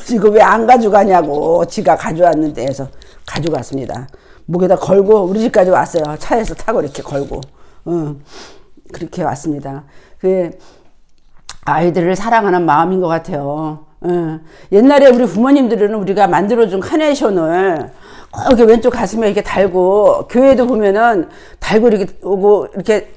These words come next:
크, 동네 다 돌아다니셨어, 노인네들이. 그거 진짜 카네이션 아니더라도 다 만든 카네이션이잖아요. 그거 "나, 내 자식이 이거 해줬어" 라고 이거 싹 다 이러고 이제 어깨 다 피고.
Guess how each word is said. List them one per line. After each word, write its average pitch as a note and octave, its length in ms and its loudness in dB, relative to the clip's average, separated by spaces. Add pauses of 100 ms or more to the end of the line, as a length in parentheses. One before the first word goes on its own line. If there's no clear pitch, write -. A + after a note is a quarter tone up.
크, - 380 -8
동네 A#3+ 260 2
다 - 220 -2
돌아다니셨어, F#3 1000 2 (300)
노인네들이. F3 760 2 (360)
그거 G3+ 640 4 (640)
진짜 C4+ 360 2
카네이션 D#4+ 440 4
아니더라도 A3+ 520 4
다 - 260 -6
만든 A3 320 2
카네이션이잖아요. G3 920 0
그거 F#3+ 200 0
"나, G3 160 2
내 G3 360 2
자식이 A3 560 -2
이거 G3+ 120 0
해줬어" C4+ 560 -2
라고 F#3 260 2
이거 D3 240 -2 (240)
싹 - 480 -8
다 - 160 2
이러고 G#3 240 4
이제 D#3+ 200 0
어깨 G3 260 -2
다 - 300 -8
피고. - 480 0